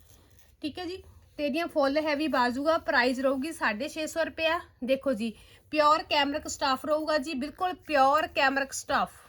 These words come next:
ਸਟਾਫ ਵੀ ਏਦਾਂ ਨਹੀਂ ਹੈਗਾ ਵੀ ਹਲਕੀ ਵਾਲੀ ਕੈਮਰਿਕ ਆ ਜੀ। ਤੁਸੀਂ ਬਾਏ ਕਰਕੇ ਦੇਖੋ, ਦੁਬਾਰਾ ਬਾਏ ਕਰੋਗੇ ਸਾਡੇ ਕੋਲੋਂ।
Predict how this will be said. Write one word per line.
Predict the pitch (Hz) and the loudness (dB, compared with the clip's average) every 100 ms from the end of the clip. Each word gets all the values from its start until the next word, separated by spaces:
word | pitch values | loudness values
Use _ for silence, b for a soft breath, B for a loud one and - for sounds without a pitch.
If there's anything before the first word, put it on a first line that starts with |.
| - - _ _ - - - B B - | -20 -20 _ _ -20 -20 -20 B B -18
ਸਟਾਫ | - 311 311 | 0 2 2
ਵੀ | 330 359 | 0 0
ਏਦਾਂ | 359 262 320 | 0 4 2
ਨਹੀਂ | 370 | 2
ਹੈਗਾ | 370 269 330 | -2 0 0
ਵੀ | 330 | -2
ਹਲਕੀ | 202 254 247 330 | 0 0 0 -6
ਵਾਲੀ | 359 320 339 | -2 -2 0
ਕੈਮਰਿਕ | 320 269 285 285 | 0 0 -2 2
ਆ | 311 | 2
ਜੀ। | 302 370 - B B | 2 -6 -8 B B
ਤੁਸੀਂ | 320 - - | -8 -2 0
ਬਾਏ | 269 254 285 | 2 0 0
ਕਰਕੇ | 294 294 320 | -2 -2 -6
ਦੇਖੋ, | 311 320 - 370 381 B B B - | -6 -6 0 0 -2 B B B -6
ਦੁਬਾਰਾ | 220 285 262 285 | -2 2 4 4
ਬਾਏ | 330 302 294 | 4 4 2
ਕਰੋਗੇ | 302 294 320 311 | 0 0 0 -2
ਸਾਡੇ | 330 330 285 | -2 -2 -2
ਕੋਲੋਂ। | 320 320 349 | -4 -4 -4